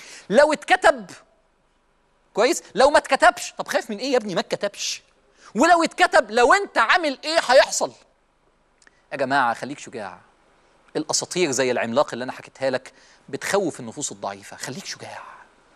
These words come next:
خلي نفسك قوية. شجاع. سئل الجبل: "مما علوك؟ أنت عالي قوي كده ليه يا جبل؟" قال: "من دنو الوادي". <laughs> الوادي هو اللي واطي.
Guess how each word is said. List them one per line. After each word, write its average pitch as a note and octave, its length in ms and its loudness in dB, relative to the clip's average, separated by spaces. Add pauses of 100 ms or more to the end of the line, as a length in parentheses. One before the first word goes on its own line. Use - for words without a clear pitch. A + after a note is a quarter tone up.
(460)
خلي G3+ 220 -4
نفسك - 340 -8
قوية. A#2+ 400 -16 (880)
شجاع. C#3+ 580 -4 (880)
سئل C#4 380 2
الجبل: B2 440 0 (640)
"مما C#4 380 2
علوك؟ F#3+ 680 0 (100)
أنت A#3+ 200 -2
عالي C#4 360 2
قوي C#4 180 -2
كده A3+ 220 -2
ليه G#3+ 160 2
يا G3 60 8
جبل؟" F3+ 360 4 (420)
قال: D#4 200 0
"من G#3 200 -8
دنو G3+ 360 -6
الوادي". D3+ 420 -6 (420)
<laughs> - 60 -16 (3000)
الوادي G#4 360 4
هو F4 180 6
اللي D4 100 2
واطي. D#4 440 4